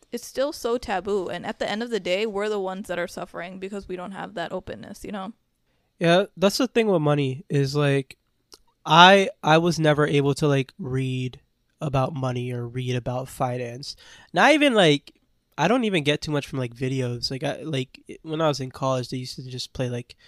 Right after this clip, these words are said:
Speaker 2: financial videos, and we used to read, have to read articles and stuff. And it just never clicked as much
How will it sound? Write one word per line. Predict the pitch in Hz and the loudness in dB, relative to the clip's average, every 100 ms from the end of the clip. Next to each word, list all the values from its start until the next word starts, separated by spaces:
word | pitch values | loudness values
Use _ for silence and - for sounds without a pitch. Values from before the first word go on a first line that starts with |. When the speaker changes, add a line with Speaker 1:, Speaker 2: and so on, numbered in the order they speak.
| _ _ _ - | _ _ _ -4
Speaker 2:
financial | - 147 143 143 151 | 2 4 4 0 2
videos, | 135 143 139 135 131 | 2 4 2 2 0
and | 135 | -4
we | 131 | -6
used | 131 - | -6 -6
to | 131 | -6
read, | 127 143 | -4 -2
have | 135 131 | -4 -4
to | 131 | -6
read | 131 | -6
articles | 156 131 131 143 127 | -4 -4 -4 -6 -8
and | 123 | -8
stuff. | - 135 127 - - _ _ _ - | -6 -6 -6 -12 -18 _ _ _ 6
And | 160 156 - | 6 6 2
it | 170 | -2
just | 156 190 - | 0 -4 -4
never | 143 143 147 170 175 170 - | -2 2 2 2 0 -2 -8
clicked | - - 139 - - | -8 -2 -2 -2 -4
as | 143 135 131 | -4 -4 -4
much | 127 131 - - | -4 -4 -4 -8